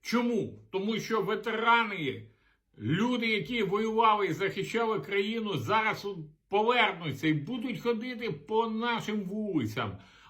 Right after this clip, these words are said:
А їх якийсь ухилянт поліцейський зупинятиме і казатиме: «Ти порушуєш громадський порядок». Да буде він посланий.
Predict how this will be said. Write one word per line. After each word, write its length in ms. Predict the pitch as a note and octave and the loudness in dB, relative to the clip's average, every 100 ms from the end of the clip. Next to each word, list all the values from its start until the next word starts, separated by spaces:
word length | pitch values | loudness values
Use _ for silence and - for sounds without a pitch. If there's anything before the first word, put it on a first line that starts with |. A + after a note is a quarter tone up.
| _ | _
А 120 | E3 | 2
їх 360 | G#3+ B3+ C4 - | 4 2 0 0
якийсь 480 | A#3+ - C4+ G#3 - - | -2 0 -2 -2 -4 -6
ухилянт 720 | G#3 - B3 B3+ B3 G3+ D3 | -4 0 2 4 2 0 2
поліцейський 720 | A#3 A#3+ F3 C4+ A#3+ - A3 | 2 2 -2 -4 -4 -6 -4
зупинятиме 960 | D#3+ A#3 A#3 A#3 B3+ C4+ A#3 A#3 A#3 A#3 | -4 -4 -4 -2 0 -2 -2 -4 -2 -4
і 200 | G3 A3 | -4 -6
казатиме: 640 | A#3+ G3+ C4 A#3 A#3+ B3 | -4 -2 -4 -4 -6 -4
«Ти 180 | A3 A#3 | -6 -6
порушуєш 640 | F#3 A#3 C4 C4 - B3 | 0 0 0 -4 -4 -2
громадський 640 | F3+ A3 A#3+ B3+ G3+ - A#3+ | -2 0 0 -2 -4 -6 -8
порядок». 640 | D3+ A3+ A#3+ C4 A#3+ A#2 - _ _ _ _ _ _ _ - - | -4 -2 0 0 0 -6 -12 _ _ _ _ _ _ _ -20 -14
Да 160 | B2 F#3+ | 2 4
буде 340 | G3+ A#3+ A#3 | 4 0 2
він 320 | A3+ G#3+ D3 | 2 0 -2
посланий. 680 | F3+ E3 A2 - - - G#2+ | -2 0 0 -4 -14 -14 -16